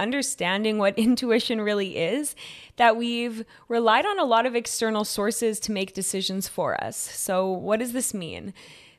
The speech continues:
This means that in a diet culture, we rely on things like meal plans or macro tracking apps or other people to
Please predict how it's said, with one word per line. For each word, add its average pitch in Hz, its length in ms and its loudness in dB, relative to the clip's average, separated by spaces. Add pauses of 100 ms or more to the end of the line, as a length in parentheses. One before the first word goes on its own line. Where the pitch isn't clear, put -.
This 254 180 0
means 311 280 2
that 214 500 2 (220)
in 214 320 0
a 196 220 0
diet 214 360 2
culture, 185 560 -2
we 190 220 -4
rely 185 340 0
on 190 160 -2
things 202 320 -6
like 170 300 -4
meal 226 280 0
plans 214 680 0
or 170 360 0
macro 208 500 0
tracking 233 500 -2
apps 214 540 -2
or 180 360 -2
other 233 240 0
people 220 580 -4
to 202 420 -6